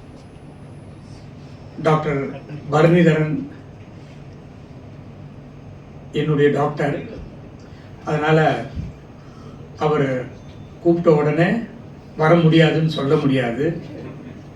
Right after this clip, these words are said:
வந்து தான் ஆகணும். அதனால நான் உடனே வரேன்னு சொல்லிட்டேன். அவர் டாக்டர் மட்டும் இல்ல, ஒரு நல்ல ஃப்ரெண்டு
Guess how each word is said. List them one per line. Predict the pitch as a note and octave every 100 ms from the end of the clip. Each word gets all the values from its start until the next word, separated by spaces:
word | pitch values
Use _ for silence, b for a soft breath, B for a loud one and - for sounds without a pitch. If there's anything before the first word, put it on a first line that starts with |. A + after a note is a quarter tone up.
| - - - - -
வந்து | C#3+ D3 D#3
தான் | D#3+ D3
ஆகணும். | D3 D3 C#3 D#3+ - - - - - - - - -
அதனால | C#3 C#3+ D#3+
நான் | C#3+
உடனே | C3+ C3+ D3
வரேன்னு | C#3 C3 C3+ C3+ -
சொல்லிட்டேன். | B2+ - D#3+ D#3+ - - - - - - - -
அவர் | C#3 C3+ B2+ A#2+ A#2 -
டாக்டர் | - E3+ F3
மட்டும் | D#3+ C#3+ D#3+
இல்ல, | C#3 F3+ - B B B B - -
ஒரு | C#3 C3 A#2+ A2+ - -
நல்ல | C#3+ D#3+ E3 C3 - - -
ஃப்ரெண்டு | D#3 D#3+ E3 F3+